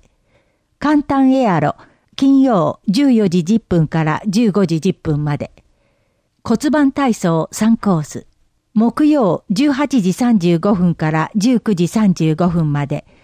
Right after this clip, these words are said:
金曜十五時二十分から十六時二十分まで。土曜十九時から二十時まで。ベーシックバレエ、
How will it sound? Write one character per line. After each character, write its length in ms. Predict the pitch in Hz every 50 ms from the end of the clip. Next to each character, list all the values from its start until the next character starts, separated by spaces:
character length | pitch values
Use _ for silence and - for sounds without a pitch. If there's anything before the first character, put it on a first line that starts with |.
| _ _ _ _ _ -
金 260 | - 302 311 294 302
曜 380 | 302 285 254 202 170 160 - -
十 280 | 240 185 254 302 285 214
五 120 | 180 226
時 160 | 202 180 185 180
二 140 | 190 196
十 140 | 180 226 220
分 280 | - - - 175 160 151
か 180 | - 165 165
ら 180 | 156 156 156 - -
十 220 | - 226 233 233
六 240 | 226 233 220 - 220
時 160 | 160 175 160
二 140 | 160 175 165
十 140 | - 190 180
分 300 | _ - 160 151 143 143
ま 140 | 143 139 131
で。 160 | 135 131 - - _ _ _ _ _ _ _ -
土 160 | 185 220 220 254
曜 340 | 269 277 247 202 170 151 - _ _ -
十 280 | 190 226 302 285 233
九 160 | - - 269
時 120 | 202 208 -
か 160 | - 170 165
ら 160 | 170 165 - -
二 180 | 220 190 202 180
十 200 | 240 240 208 165
時 120 | - 151
ま 160 | 143 147 143
で。 180 | 143 - - _ _ _ _ _ _ _ _ _ _ _ _ _ _ _ _ _ _ _ _ _ -
ベ 140 | - 214 294
ー 60 | 330
シ 180 | 311 - - 311
ッ 40 | - -
ク 120 | - 277 233
バ 180 | 220 247 233
レ 60 | 185 165
エ、 280 | 160 156 151 156 -